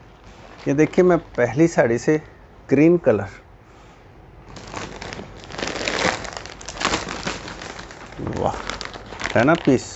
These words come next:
और इसका fabric भी है जॉर्जेट, ये नहीं कि कोई हल्का घर है। और जॉर्जेट फैब्रिक के अंदर brand की साड़ी, रविराज का ही है ये catalog में। और नीचे satin पट्टी दी हुई है,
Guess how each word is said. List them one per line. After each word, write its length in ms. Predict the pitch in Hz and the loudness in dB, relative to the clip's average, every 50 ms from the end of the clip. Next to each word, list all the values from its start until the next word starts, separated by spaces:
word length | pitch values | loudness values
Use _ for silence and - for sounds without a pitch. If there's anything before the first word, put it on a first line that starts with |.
| - - - - - - - - - - - - | -16 -18 -20 -20 -20 -20 -16 -16 -16 -14 -4 0
और 100 | 147 175 | 4 4
इसका 260 | 175 170 - 208 185 | 4 4 8 6 6
fabric 480 | 175 - 160 151 147 165 196 214 208 240 | 6 8 6 8 8 8 6 4 4 4
भी 160 | 208 220 208 | 4 6 6
है 160 | 180 185 214 220 214 | 8 8 6 4 6
जॉर्जेट, 580 | 233 294 311 311 294 165 180 170 143 - - - - - - - - - - - - - - - - - - - | 4 6 6 8 6 8 6 6 6 4 -2 -14 -16 -18 -18 -20 -20 -20 -20 -20 -20 -20 -20 -20 -20 -20 -16 -6
ये 180 | 135 143 170 185 | 0 4 6 6
नहीं 160 | 190 202 214 | 6 6 4
कि 140 | 208 - 247 | 2 -2 -8
कोई 280 | - - 196 180 156 - - | 0 2 4 4 4 2 -2
हल्का 340 | - 135 139 139 - 175 165 | -2 -2 -2 0 2 0 2
घर 240 | 143 139 131 131 143 | 2 2 2 4 4
है। 160 | 160 202 - - - - - - - - - - - - - - - | 4 2 0 -6 -20 -20 -20 -20 -20 -20 -20 -20 -20 -20 -20 -18 -8
और 340 | - 120 139 151 156 151 - - - - - - - | -2 2 6 6 6 6 4 -4 -20 -20 -14 -8 -8
जॉर्जेट 560 | 131 120 - 147 165 185 208 202 220 233 196 | -8 -4 0 4 6 6 6 8 8 6 6
फैब्रिक 500 | - - 180 170 156 151 160 165 156 - | 6 4 6 6 6 6 4 2 2 2
के 80 | - 160 | 2 2
अंदर 320 | 143 143 160 190 233 285 - - - - - | 2 4 2 2 2 2 -2 -16 -14 -12 -2
brand 400 | 117 139 147 151 151 151 143 127 | 2 6 8 8 8 8 4 2
की 140 | - 143 131 | 2 -2 2
साड़ी, 360 | - 151 131 131 156 196 247 | 4 4 4 6 6 4 4
रविराज 600 | - 151 147 151 165 196 208 202 190 170 151 139 131 | 6 6 6 8 10 8 10 10 10 10 10 6 4
का 120 | - 143 | 4 4
ही 240 | 131 123 127 127 120 | 4 4 4 2 2
है 200 | 107 98 95 95 | 2 2 2 0
ये 160 | 95 95 92 | -2 -2 -4
catalog 440 | 87 - 104 95 71 - 85 82 - - - 131 | -4 -4 -4 -4 -4 -6 -10 -12 -12 -12 -16 -18
में। 80 | 123 - - - - - - - - - - - - - - - - - - - - - - - - - - - - - - - - - - - - - - - - - - - - - - - - - - - - - - - - - - - - - | -18 -18 -20 -20 -20 -20 -20 -20 -20 -20 -20 -20 -20 -20 -20 -20 -20 -20 -20 -20 -18 -16 -16 -16 -16 -18 -18 -20 -20 -20 -20 -20 -20 -20 -18 -18 -18 -18 -18 -16 -16 -16 -16 -14 -14 -14 -14 -12 -12 -10 -10 -10 -12 -14 -14 -14 -14 -14 -12 -6 4 4
और 100 | - 127 | 6 8
नीचे 360 | 127 135 143 - - 202 185 | 8 8 6 6 6 4 4
satin 420 | - - 160 139 - - 156 165 160 | 6 6 6 6 6 6 2 0 2
पट्टी 280 | - 170 165 - 175 | 2 0 0 2 0
दी 160 | 160 147 151 | 4 4 6
हुई 200 | 165 170 175 180 | 6 6 6 4
है, 140 | 190 208 262 | 4 0 0